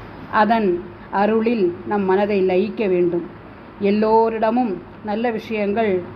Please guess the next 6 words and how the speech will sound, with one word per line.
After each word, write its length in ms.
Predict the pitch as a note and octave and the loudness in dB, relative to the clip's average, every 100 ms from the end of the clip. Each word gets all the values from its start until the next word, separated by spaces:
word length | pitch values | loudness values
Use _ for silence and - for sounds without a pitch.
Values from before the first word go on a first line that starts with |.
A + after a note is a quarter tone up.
| - | -6
நல்ல 280 | G3+ A3+ A3 | -2 0 2
குணாதிசயங்கள் 800 | G3+ G3 G3 F#3+ G3+ F#3+ F#3 F3+ | 4 2 2 0 2 2 2 2
இருக்கும். 440 | F#3 F#3 G3 F#3 - - - - - | 2 0 -4 -6 -8 -18 -18 -18 -8
என்னிடம் 500 | G#3+ A3 A#3 A#3 C#4+ | -2 0 2 4 4
இருக்கும் 340 | C4+ B3 B3+ A#3 | 4 0 -4 -4
நல்ல 580 | G#3+ G#3+ A#3 A3 G#3 | -4 -2 0 0 0